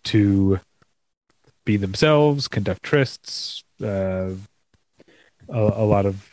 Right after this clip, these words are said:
a lot of stuff, a lot of, yeah, uh, good companion piece with Deep Water, a lot of, uh, sexual stuff, some kinky stuff,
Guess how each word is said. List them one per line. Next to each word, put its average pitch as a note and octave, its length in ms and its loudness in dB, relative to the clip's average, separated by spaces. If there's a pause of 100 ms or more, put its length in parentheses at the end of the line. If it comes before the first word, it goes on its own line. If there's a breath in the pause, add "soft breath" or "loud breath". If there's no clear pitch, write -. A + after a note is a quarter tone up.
a C3 60 -4
lot A2 160 2
of G#2 80 0
stuff, A2 120 -4
a A2+ 40 -2
lot C3+ 160 2
of, A2+ 200 0 (520)
yeah, C3 200 2
uh, G#2 400 -6 (1400)
good A#2 180 2
companion A#2+ 540 0
piece C3 280 0
with B2 180 -2
Deep A#2 200 0
Water, A#2+ 280 4
a G#2+ 60 4
lot G#2 160 4
of, G#2 240 -4
uh, A2 240 2 (800 loud breath)
sexual A#2+ 380 0
stuff, B2 260 2
some B2 120 -4
kinky A#2+ 300 2
stuff, C3 360 0